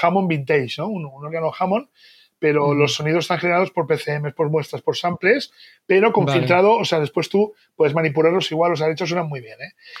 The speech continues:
Speaker 1: De hecho, en
Speaker 2: Mm.
Speaker 1: algunos discos me ha pasado que, que, joder, que quiero un V tres aquí, vale, tal, y sí, sí, y digo, "Oye, no tengo V tres, pero mira, escucha esto", que te da, y hostia, pues sí,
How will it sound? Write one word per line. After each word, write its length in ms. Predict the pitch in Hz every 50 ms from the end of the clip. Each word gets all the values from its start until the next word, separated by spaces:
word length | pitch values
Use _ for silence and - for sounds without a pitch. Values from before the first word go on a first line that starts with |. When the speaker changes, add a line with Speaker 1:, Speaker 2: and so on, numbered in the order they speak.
| - - _ _
Speaker 1:
De 260 | - 180 160 151 160 175
hecho, 180 | 170 - 196
en 80 | 202 190
Speaker 2:
Mm. 20 |
Speaker 1:
algunos 280 | 175 170 175 180 175 165
discos 180 | 165 180 185
me 60 | 185 185
ha 60 | 160
pasado 340 | 165 139 165 170 185 196 165
que, 240 | 170 170 156 - _ _ _ _ _ _ _ -
que, 460 | - 143 127 123 127 127 127 127 127
joder, 380 | - - 139 139 156 170 160 127
que 460 | - 135 123 120 117 113 113 110 - _ _ _ _ _ _ -
quiero 160 | 196 208 254
un 60 | 269
V 80 | 254 226
tres 180 | 226 214 170
aquí, 260 | 190 170 143 202 208 196
vale, 280 | 190 196 180 160 151
tal, 240 | 139 190 190 175 160
y 40 | 135
sí, 140 | - 170 151
sí, 120 | - 185
y 140 | 185 165 147
digo, 280 | 139 143 143 143 147
"Oye, 160 | 165 196 208 196
no 80 | 190
tengo 160 | 185 202 208
V 100 | 196 180
tres, 220 | 160 170 180 170 -
pero 180 | - 160 151
mira, 260 | 151 175 175 165 143 - -
escucha 380 | - - - - 180 - 196 202
esto", 440 | 196 - - - 180 220 - - _ _ _ _ _ _ _
que 100 | - 139
te 100 | 143 143
da, 180 | 156 156 160
y 240 | 165 156 151 151 151
hostia, 240 | 147 143 - 196 175
pues 140 | 156 127 135
sí, 120 | 135 123